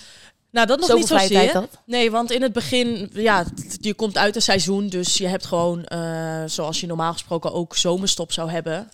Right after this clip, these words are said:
Speaker 1: Zo voelde dat ook voor mij. Eh, alleen langzamerhand zie je dus alle clubs wel weer beginnen.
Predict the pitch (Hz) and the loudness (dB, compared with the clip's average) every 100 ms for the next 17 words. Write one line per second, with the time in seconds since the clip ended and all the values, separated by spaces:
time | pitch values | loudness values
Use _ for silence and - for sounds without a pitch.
0 | - - 190 - 208 180 165 - 180 - | -14 -6 -6 -2 -2 -2 -2 -2 -4 -4
1 | 175 185 160 165 208 - - - - - | -4 -2 -2 -4 -8 -16 -20 -20 -20 -12
2 | 170 170 175 - 190 185 180 180 202 196 | -6 -4 -2 -2 0 0 2 0 2 2
3 | 175 175 180 - 190 175 170 - 180 180 | 2 0 0 0 -2 -2 -4 -4 -4 -4
4 | - 180 - 175 170 175 175 - 190 165 | -6 -6 -4 -4 -2 -4 -6 -4 -2 -2
5 | 160 202 | -6 -12